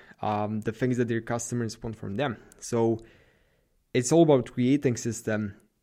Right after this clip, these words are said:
uh, creating systems and learning how to create them, because you can either, like, the current,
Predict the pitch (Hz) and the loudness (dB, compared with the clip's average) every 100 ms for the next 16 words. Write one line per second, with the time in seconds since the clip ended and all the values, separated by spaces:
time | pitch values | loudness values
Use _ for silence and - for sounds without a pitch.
0 | _ _ - 120 131 127 131 120 120 110 | _ _ -14 -4 2 2 2 -2 -4 -6
1 | - 110 110 117 120 117 107 110 107 - | -6 -6 -4 -2 -2 -2 -4 -6 -10 -4
2 | 107 117 98 101 107 101 - - - _ | -2 -2 -2 -4 -4 -6 -8 -20 -20 _
3 | - 139 139 170 160 151 143 147 123 - | -6 -2 2 2 2 0 4 4 4 -2
4 | 113 110 - _ _ - 127 131 156 143 | -6 -8 -16 _ _ -10 -8 -4 -2 -2
5 | - | -4